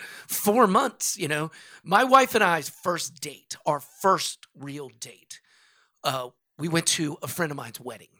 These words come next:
That was our first date. Now, we had been talking on the phone for four months and, you know, almost nightly, you know, just, uh, and so we had an intimacy, but it was this long distance kind of thing.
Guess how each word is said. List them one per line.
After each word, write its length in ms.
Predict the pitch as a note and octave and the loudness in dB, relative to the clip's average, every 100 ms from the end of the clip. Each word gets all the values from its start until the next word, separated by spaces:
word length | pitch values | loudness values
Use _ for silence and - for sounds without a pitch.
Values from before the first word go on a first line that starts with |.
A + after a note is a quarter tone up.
| _ | _
That 140 | E3 G#3+ | 6 8
was 140 | E3 | 8
our 100 | D3+ | 6
first 400 | - C#3 - - | 0 -8 -10 -14
date. 220 | G#2 F#2 - - - | -16 -18 -20 -18 0
Now, 120 | G3 | 4
we 140 | B3+ | 6
had 80 | F4+ | 6
been 160 | A3 F3+ | 6 2
talking 320 | F3+ A3+ G3+ | 2 2 2
on 80 | F3+ | -2
the 60 | |
phone 200 | - - | -2 -4
for 120 | - | -4
four 340 | - - E3 C3+ | -12 -6 -4 -4
months 560 | C#3 F3+ - - - - _ _ _ | -4 -6 -8 -8 -8 -10 _ _ _
and, 460 | - E3 D3+ D3 F3 _ _ - A3 | -2 0 0 -2 -10 _ _ -20 -16
you 120 | A#3+ D#3+ | -8 -6
know, 80 | |
almost 500 | D#3 A3 A#3+ - C#3 | -4 -2 -4 -8 -12
nightly, 580 | A2 F#3+ - - C#3 A2 _ _ | -10 -8 -8 -10 -18 -18 _ _
you 140 | - D3 | -8 -2
know, 160 | D3+ | 0
just, 420 | C#3 D#3+ C#3 - - | 2 2 2 -2 -4
uh, 360 | D#3 D3 C#3 C3 _ _ _ _ _ | -4 -4 -4 -10 _ _ _ _ _
and 140 | G3+ E3 | -6 2
so 160 | A#3 | 4
we 200 | G3+ G#3+ | 6 4
had 220 | G3 C4+ B3+ | 6 6 4
an 140 | F3 | 0
intimacy, 760 | - C4 F4+ G3 D#3 - D3 | -2 -2 0 0 0 0 -4
but 200 | C#3+ D#3 | -6 -6
it 160 | D#3+ - | -6 -4
was 200 | E3 C#3 | -4 -4
this 280 | D#3 D3 D#3 | -4 -4 -2
long 380 | D3+ D#3+ D#3+ D#3 | 2 2 2 0
distance 640 | D#3+ F#3+ - E3+ C#3+ - | 0 0 0 -2 0 0
kind 260 | D3 C#3 B2+ | -2 -8 -10
of 100 | A#2+ | -12
thing. 360 | - B2 B2 | -14 -16 -18